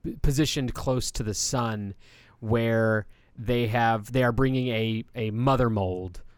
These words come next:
online, um, which is an advanced level of Sentinels. Sentinels have always been, you know, a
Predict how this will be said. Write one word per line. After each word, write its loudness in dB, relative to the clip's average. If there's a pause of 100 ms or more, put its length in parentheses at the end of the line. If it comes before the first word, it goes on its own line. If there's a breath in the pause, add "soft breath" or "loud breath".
(160 soft breath)
online, 0 (420 soft breath)
um, -2
which 0
is -2
an -4
advanced -2
level 0
of 0
Sentinels. -4
Sentinels -6
have -2
always -2
been, -6
you -6
know, -6 (260)
a -4